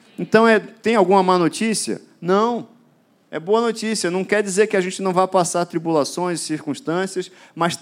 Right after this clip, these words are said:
quer dizer e tem a garantia de que a gente vai vencer essas circunstâncias. É garantia, é promessa. Mas não duvida. Não duvida, não. Não põe em xeque a palavra de Deus, não.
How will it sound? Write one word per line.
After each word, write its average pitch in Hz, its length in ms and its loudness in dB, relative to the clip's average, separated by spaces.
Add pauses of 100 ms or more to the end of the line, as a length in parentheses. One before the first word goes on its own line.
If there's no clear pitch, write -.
quer 208 180 2
dizer 185 720 -2
e 160 60 -6
tem 190 180 2
a 185 80 0
garantia 185 580 2
de 170 80 -6
que 175 100 -2
a 156 40 0
gente 165 220 -6
vai 170 240 -2
vencer 143 400 -4
essas 131 180 -8
circunstâncias. - 880 -12 (720)
É 160 100 0
garantia, 185 600 2
é - 20 4
promessa. 170 880 -4 (760)
Mas 123 140 0
não 151 240 -2
duvida. 143 560 -2 (880)
Não 160 100 -4
duvida, 165 380 0
não. 127 320 -4 (1300)
Não 123 120 -8
põe 190 220 2
em - 20 -2
xeque 170 420 -2
a 165 40 0
palavra 156 380 -2
de 143 120 -4
Deus, 139 260 -4
não. 123 380 -8